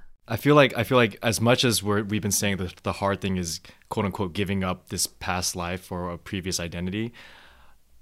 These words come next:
also the greatest joy, the best part of being a dad is that you get all these new experiences that no, like, no one, you could have never ex-, uh, thought of,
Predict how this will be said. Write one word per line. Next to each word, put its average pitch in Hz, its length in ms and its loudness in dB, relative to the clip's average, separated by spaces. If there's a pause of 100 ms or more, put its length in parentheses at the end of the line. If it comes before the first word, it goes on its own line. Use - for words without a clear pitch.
(140)
also 113 280 4
the 107 80 0
greatest 107 640 2
joy, 104 320 0
the 92 100 -8
best 95 320 -6
part 107 220 -2
of 87 80 -4
being 95 140 -4
a 92 40 -4
dad 95 240 0
is 90 120 -4
that 87 220 -4
you 87 80 -8 (140)
get 110 280 0 (240)
all 104 220 2
these 95 180 -2
new 95 160 -2
experiences 92 600 -4
that 87 260 -6 (580)
no, 107 400 0
like, 110 180 -4 (100)
no 113 340 4
one, 127 360 4 (100)
you 110 100 -2
could 123 140 -2
have 113 80 0
never 135 260 6
ex-, - 280 2
uh, 110 200 0
thought 113 320 4
of, 95 280 0